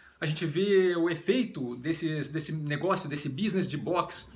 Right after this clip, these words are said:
desses, de-, dessas caixinhas que vem vinho, que vem produto, que vem carne, que vem queijo, dependendo do, do, da operação, a gente vê o efeito da maturação disso nos Estados Unidos, é um, é um processo mais antigo lá,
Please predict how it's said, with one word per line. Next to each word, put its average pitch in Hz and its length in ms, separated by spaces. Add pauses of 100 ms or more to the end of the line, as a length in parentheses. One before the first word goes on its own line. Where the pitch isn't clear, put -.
(300)
desses, 143 340
de-, - 200
dessas - 280
caixinhas 170 400
que - 80
vem 123 180
vinho, 214 400
que - 120
vem 131 120
produto, 185 540
que - 60
vem 107 100
carne, 170 440
que - 100
vem 113 100
queijo, 165 320
dependendo 165 360
do, 151 160
do, 131 180
da 143 80
operação, 143 480 (320)
a 202 40
gente 196 160
vê 220 60
o 226 80
efeito 196 300
da 175 100
maturação 190 500
disso 160 200
nos 156 80
Estados 190 180
Unidos, 220 260
é 151 60
um, 143 200
é 139 60
um 131 60
processo 147 320
mais 165 220
antigo 170 420
lá, 180 300